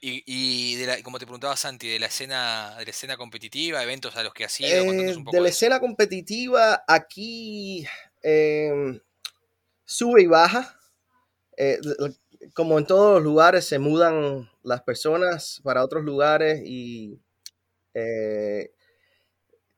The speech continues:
Speaker 2: estaba competitivo cuando empecé. Cuando empecé era, había mucha gente que, que jugaban competitivo. Y, pero ya, ya casi que no queda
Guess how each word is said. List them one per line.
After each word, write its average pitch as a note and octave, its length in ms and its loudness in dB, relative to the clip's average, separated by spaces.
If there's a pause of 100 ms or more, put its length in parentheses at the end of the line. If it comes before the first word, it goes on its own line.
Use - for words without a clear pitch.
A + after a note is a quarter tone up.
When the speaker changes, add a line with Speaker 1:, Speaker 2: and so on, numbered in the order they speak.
(680)
Speaker 2:
estaba G3 720 4
competitivo E3 640 2
cuando D3+ 200 0
empecé. B2 640 -6
Cuando A2+ 220 -12
empecé B2+ 340 -8
era, C#3+ 300 0 (360)
había C#3 260 -2
mucha D3+ 280 -4
gente D3 280 -4
que, G2+ 420 -6 (140)
que G#2 340 -6
jugaban A#2 300 -4
competitivo. A2+ 640 -12 (800)
Y, A#2+ 680 -6 (400)
pero B2+ 360 4
ya, C#3 920 6
ya B2 160 -6
casi C#3 260 -4
que A#2+ 80 -8
no A#2 160 -4
queda A2+ 540 -4